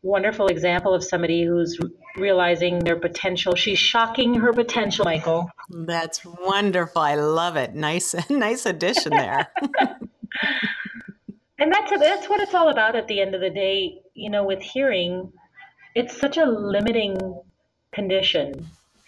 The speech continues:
Speaker 1: and yet it's so, it's just not prioritized. I mean, people go to the physician and get their blood work done, and they get their physicals, and they get their mammograms, and they do all of that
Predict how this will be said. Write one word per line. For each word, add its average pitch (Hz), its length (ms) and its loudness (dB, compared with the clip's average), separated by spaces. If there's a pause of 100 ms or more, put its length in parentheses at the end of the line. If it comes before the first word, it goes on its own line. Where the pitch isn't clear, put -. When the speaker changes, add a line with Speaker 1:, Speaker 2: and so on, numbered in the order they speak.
(140)
Speaker 1:
and 202 200 2
yet 220 160 4
it's 214 260 -2
so, 285 680 4 (1500)
it's 233 200 -4
just 262 260 -2
not 254 320 0
prioritized. 254 1040 2
I 254 40 -6
mean, 220 180 -4
people 233 300 -2
go 214 160 0
to 214 40 2
the 190 380 2
physician 190 420 0
and 208 120 0
get 190 160 0
their 170 100 2
blood 202 260 0
work 202 300 0
done, 180 220 2
and 165 120 -2
they 160 120 -2
get 170 180 0
their 170 140 2
physicals, 185 720 2
and 170 100 0
they 170 80 2
get 170 160 0
their 165 140 2
mammograms, 190 920 0 (520)
and 208 180 -2
they 208 120 0
do 208 260 -2
all 294 260 6
of 208 80 2
that 196 280 4